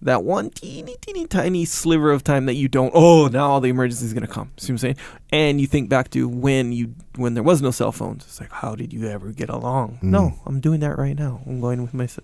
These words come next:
Speaker 1: without my cell phone. <laughs> But everyone around, here's the thing, though, with that. Everyone around you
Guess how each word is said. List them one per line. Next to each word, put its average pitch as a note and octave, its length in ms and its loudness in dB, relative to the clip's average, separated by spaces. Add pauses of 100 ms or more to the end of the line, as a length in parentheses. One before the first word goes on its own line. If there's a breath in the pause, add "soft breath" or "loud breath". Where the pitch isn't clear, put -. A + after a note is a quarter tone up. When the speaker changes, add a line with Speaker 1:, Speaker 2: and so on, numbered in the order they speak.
Speaker 1:
without B2 320 -4
my A#2+ 60 -10
cell A#2+ 200 -6
phone. - 220 -10 (100)
<laughs> - 0 - (1200 loud breath)
But D#3 360 4
everyone E3 300 4
around, C3+ 400 2
here's D3 160 8
the A#2+ 60 2
thing, C3+ 260 0
though, G#2 160 -8 (280)
with A#2 180 -6
that. G#2 280 -6 (800 loud breath)
Everyone C#3+ 300 6
around B2+ 480 4
you E3 220 4